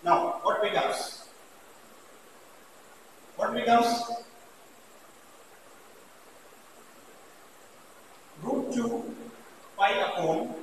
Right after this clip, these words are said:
how much? Three to the six. Root two pi upon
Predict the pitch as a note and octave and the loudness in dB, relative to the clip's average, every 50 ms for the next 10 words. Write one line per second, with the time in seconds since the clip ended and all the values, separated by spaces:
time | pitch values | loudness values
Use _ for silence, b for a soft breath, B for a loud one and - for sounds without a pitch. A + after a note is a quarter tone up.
0 | - - - - - - - - - - - - - - - - - - - - | -14 -16 -18 -20 -20 -20 -20 -20 -20 -20 -20 -20 -20 -20 -20 -20 -20 -20 -20 -20
1 | - - - - - - - A#3+ C4+ D4+ - - - - - - - - - - | -20 -20 -20 -18 -8 -4 -2 2 2 2 2 2 0 -2 -4 -6 -10 -12 -16 -20
2 | - - - - - - - - - - - - - - - - - G3 G3 - | -20 -20 -20 -20 -20 -20 -20 -20 -20 -20 -20 -20 -20 -20 -20 -12 -8 -6 -4 -4
3 | - D#3+ - - - - - - - - - - - - - - - - - - | -4 -2 0 0 0 0 0 -2 -6 -8 -10 -14 -16 -16 -14 -12 -12 -10 -10 -12
4 | - - - - - - - - - - - - - - - - - - - - | -12 -12 -12 -12 -12 -12 -14 -16 -20 -20 -20 -20 -20 -20 -20 -20 -20 -20 -20 -20
5 | - - - - - - - - - - - - - - - D3+ F#3 - - - | -20 -20 -20 -20 -20 -20 -20 -20 -20 -20 -20 -20 -20 -16 -6 -2 0 0 0 -2
6 | - - - D#3+ D3+ D#3 - - F#3 F#3 F3+ F3+ F3+ F#3 G3+ A#3+ - - - - | -2 -4 -4 -4 -4 -6 -4 -2 0 0 0 0 0 0 2 2 2 2 2 -2
7 | F4 | -4